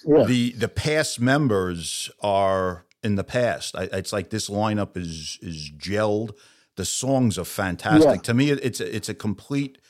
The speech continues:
Speaker 2: combination of the very first album and Street Ready. Like, if you put the two together, it's, it's cut
Speaker 1: Oh,
Speaker 2: right
Speaker 1: nice.
Speaker 2: out, out
Speaker 1: Yeah.
Speaker 2: of that mold. And, um, I think the lineup now is really accepted. And I think Keith now is starting to get a lot of recognition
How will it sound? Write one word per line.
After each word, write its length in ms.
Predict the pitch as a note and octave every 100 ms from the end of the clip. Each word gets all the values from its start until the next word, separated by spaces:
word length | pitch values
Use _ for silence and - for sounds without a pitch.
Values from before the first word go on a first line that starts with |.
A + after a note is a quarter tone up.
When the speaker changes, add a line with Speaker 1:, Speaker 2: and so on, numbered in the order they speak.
| _ _
Speaker 2:
combination 600 | - C3 B2 A#2+ A2 G#2+
of 80 | F#2+
the 80 | F#2+
very 260 | A2 C3
first 380 | B2+ B2+ A#2+ -
album 380 | A2 A2 G2 F2+
and 80 | D#2+
Street 320 | - G#2 F#2+
Ready. 300 | D2 C2 B1+
Like, 160 | - D#2+
if 80 | D#2+
you 100 | F#2
put 220 | - F#2
the 80 | -
two 240 | - G#2
together, 560 | F#2+ E2+ F2 F#2 G#2+ A#2 - _ _ _ _
it's, 640 | F#2+ E2+ - - - - -
it's 220 | F#2 -
cut 240 | - F#3+
Speaker 1:
Oh, 40 | B2
Speaker 2:
right 240 | A2 G#2
Speaker 1:
nice. 260 | G2+ G2+ -
Speaker 2:
out, 140 | G#2
out 60 | G#2+
Speaker 1:
Yeah. 40 | G#2
Speaker 2:
of 80 |
that 260 | F#2+ G#2 -
mold. 540 | G2 G2 G#2+ A#2+ A2+ - _
And, 500 | G2 F#2 F#2 F#2 - -
um, 480 | F#2 F2+ F2+ F2 -
I 120 | G2
think 240 | C3 A#2
the 60 | G2+
lineup 520 | G2 A2 A2 G2+ -
now 540 | F#2 A#2 A#2+ F2+ F#2 - _ _ _ _ _
is 640 | G2 F#2+ F#2 E2+ E2+ - -
really 840 | F2+ F#2+ F#2+ G#2 B2 A#2 G#2 G2+
accepted. 600 | E2+ - B2 C3+ A#2+ G2
And 160 | G#2 G#2
I 80 |
think 340 | G2+ A2+ G#2+ -
Keith 420 | - C#3+ F3+ -
now 300 | G2 F2 E2+
is 100 | E2
starting 320 | - F#2+ F2+
to 80 | D#2+
get 160 | E2+ F#2
a 40 |
lot 220 | F2+ F#2
of 80 | F#2
recognition 880 | F2+ G2 - E2+ G2 C#3 - E2+ E2